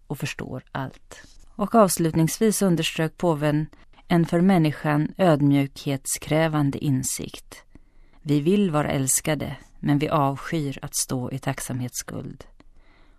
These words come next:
Påven sa: "Hur svårt är det inte att låta sig vara älskad? Vi vill aldrig stå i tacksamhetsskuld,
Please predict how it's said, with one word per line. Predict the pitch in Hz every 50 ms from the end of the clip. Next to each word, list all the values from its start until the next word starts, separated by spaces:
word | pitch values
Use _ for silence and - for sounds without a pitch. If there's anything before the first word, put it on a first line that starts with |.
| _ _
Påven | - - 147 143 139 135
sa: | - - 131 131 139 131 - - _ - - - - -
"Hur | - 190
svårt | - - - 185 202 202 185 -
är | 156 139
det | 143 147
inte | 143 139 135 - - 131 -
att | - 156 - -
låta | 190 175 147 131 131 - 131 131
sig | - - 139 135
vara | 139 135 131 127 120
älskad? | 123 143 131 123 - - - - - 110 - - - - - - - - - - - - - - _
Vi | - 160
vill | 160 170 - -
aldrig | 190 190 165 143 151 151 147
stå | - - - 143 139 139
i | 139
tacksamhetsskuld, | - - 180 170 - - - 135 131 131 135 127 - - - - 202 185 156 139 127 120 -